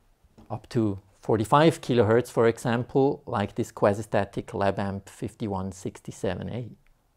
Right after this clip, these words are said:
High-end laboratory amplifiers have their minus three D B limit at two hundred kilohertz, like this fifty eighty, for example. So summarized,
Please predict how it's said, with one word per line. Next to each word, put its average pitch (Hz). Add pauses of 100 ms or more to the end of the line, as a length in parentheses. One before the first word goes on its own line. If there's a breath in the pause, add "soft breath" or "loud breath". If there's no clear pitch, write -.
High-end 180
laboratory 120
amplifiers 117
have 95
their 107
minus 104
three 110
D 117
B 123
limit 113
at 92
two 147
hundred 113
kilohertz, 127 (420)
like -
this -
fifty 170
eighty, 170
for 104
example. - (2000)
So 113
summarized, 151